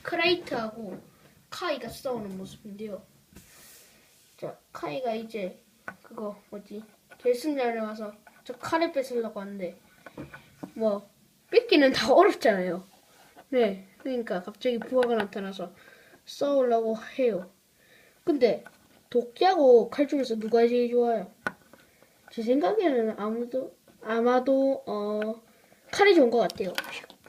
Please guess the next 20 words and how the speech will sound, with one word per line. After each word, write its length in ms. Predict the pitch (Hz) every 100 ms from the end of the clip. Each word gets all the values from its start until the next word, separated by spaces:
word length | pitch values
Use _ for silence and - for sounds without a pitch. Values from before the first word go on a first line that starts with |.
| - - - _ - - - _ _
그래서 260 | - 262 254
칼이가 340 | 254 311 277
이겼고요. 760 | 240 226 240 - 226 226 220 - _
왜냐면 320 | - 226 226 220
주인공이 480 | 247 233 226 220
이기니까. 440 | 208 202 185 - 226 _
<laughs> 2250 | 262 240 - - - - - - _ _ _ _ _ - - - - - _ _ _ _ _
주인공이 540 | - 269 254 247 226 214 -
안 180 | 208
이기는 320 | 226 240 277 277
것도 220 | 233 202
있나요? 380 | 202 202 196 - - - _ _ _ _
아, 240 | 190 190
그런가? 320 | 196 196 202 - _ _ _ _ _ _ _ _ - -
그래서 240 | 226 226 220
칼을 360 | - 311 311
차지하는데 920 | 302 277 254 247 247 247 277 247 196 185 - - _ _ _ - _
신기한 460 | - 294 294 330
거 100 | 302
가르쳐주죠. 880 | 247 202 202 214 196 - - 233 294